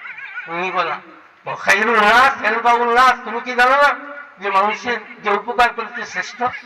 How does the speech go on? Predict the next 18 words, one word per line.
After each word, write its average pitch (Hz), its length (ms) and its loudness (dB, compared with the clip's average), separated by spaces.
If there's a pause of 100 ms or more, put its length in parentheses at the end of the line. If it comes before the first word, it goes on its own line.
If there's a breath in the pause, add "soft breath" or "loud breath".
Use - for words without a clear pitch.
(500)
তুমি 202 160 -6
কি 214 140 -10
মানুষের 214 420 -2
উপকার 226 380 2
করতে 240 280 0
চাও 262 300 2
না? 285 240 4 (920)
তখন 214 280 2
বলতেছে, 214 380 -2
"শুনেন, 240 340 4 (640)
এতক্ষণ 233 460 0
যাই 220 280 4
বলছি, 214 500 -4 (1160)
প্রধান 214 440 4
বিচারকের 226 680 -4
দায়িত্ব 202 420 0
গ্রহণ 208 380 0
করা 202 380 2